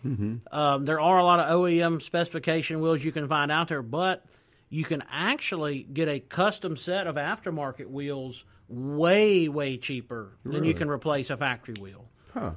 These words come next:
Speaker 2: So, you know, it's a cool way to dress up your vehicle, customize it, personalize it a little bit. Uh, not telling you to go run your car on the curb and scratch your wheels,
Speaker 1: Mm-hmm.
Speaker 2: but, but if you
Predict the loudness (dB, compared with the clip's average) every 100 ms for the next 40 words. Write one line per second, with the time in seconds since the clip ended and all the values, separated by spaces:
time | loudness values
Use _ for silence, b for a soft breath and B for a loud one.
0 | -8 -4 -2 -2 -4 -4 -4 -2 2 4
1 | 4 4 2 2 0 -2 -4 -4 -2 -2
2 | -2 -4 -6 -4 -4 -4 -4 -2 -2 -4
3 | -6 -6 -6 -4 -4 -4 -6 -6 -6 -4
4 | -4 -4 -6 b b b b -8 -4 0
5 | 4 4 6 4 4 4 6 6 4 4
6 | 6 6 6 6 6 2 2 4 4 0
7 | 4 6 8 4 0 -2 -2 0 2 2
8 | 2 -4